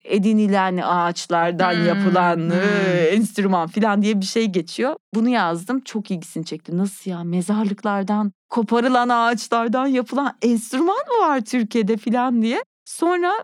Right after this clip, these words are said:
Speaker 1: bana şey dedi. Ya mailleşmeye başladık bu şekilde. Çünkü ilginç bir noktadan girdim. Bu arada öyle de değilmiş yani klasik kemençenin hikayesi.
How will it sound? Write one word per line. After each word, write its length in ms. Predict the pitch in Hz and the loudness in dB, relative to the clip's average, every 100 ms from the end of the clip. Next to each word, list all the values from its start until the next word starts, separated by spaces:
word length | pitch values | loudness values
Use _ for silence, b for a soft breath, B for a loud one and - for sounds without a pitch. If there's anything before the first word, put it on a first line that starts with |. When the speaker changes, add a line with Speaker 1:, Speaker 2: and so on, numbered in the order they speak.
| _ - | _ -4
Speaker 1:
bana 240 | 226 294 330 | 0 0 -2
şey 280 | - 302 | -2 0
dedi. 320 | 233 175 170 - _ _ 170 | 0 0 -4 -6 _ _ -6
Ya 160 | 175 180 | -2 2
mailleşmeye 680 | 214 208 214 214 214 214 | 2 2 0 -2 -2 0
başladık 360 | 185 185 170 165 - | -2 -2 -8 -10 -10
bu 40 | |
şekilde. 520 | - 175 180 175 269 - | -6 -4 -4 -4 -4 -2
Çünkü 360 | 202 190 190 - | -4 -2 -4 -6
ilginç 440 | - 190 175 196 - | -6 -4 -2 -4 -2
bir 180 | 185 180 | -4 -2
noktadan 440 | 180 - 190 190 | -4 -2 -2 -2
girdim. 200 | 220 277 | -2 -2
Bu 60 | 202 | -2
arada 180 | 202 | -2
öyle 200 | - 190 185 _ 180 | -2 -2 -4 _ -6
de 100 | 165 | -4
değilmiş 340 | 165 147 - | -4 -6 -4
yani 260 | 120 120 135 | -4 -4 -6
klasik 360 | - 143 - | -6 -8 -8
kemençenin 500 | 143 135 123 - 131 | -10 -8 -8 -8 -12
hikayesi. 600 | 123 143 123 - - 392 | -6 -4 -4 -6 -6 -6